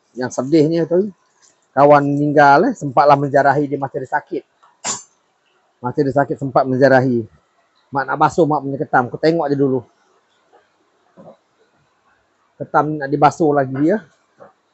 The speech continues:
Hujan dah lebat, alhamdulillah. Memang menantikan hujan. Sekian lama tak hujan.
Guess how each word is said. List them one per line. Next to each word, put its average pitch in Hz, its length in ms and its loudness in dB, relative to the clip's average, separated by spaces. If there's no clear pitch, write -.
Hujan 143 320 4
dah 147 80 6
lebat, 147 320 4
alhamdulillah. 143 840 4
Memang 143 280 -2
menantikan 143 440 0
hujan. 143 440 2
Sekian 139 280 0
lama 151 280 2
tak - 80 -6
hujan. 151 480 0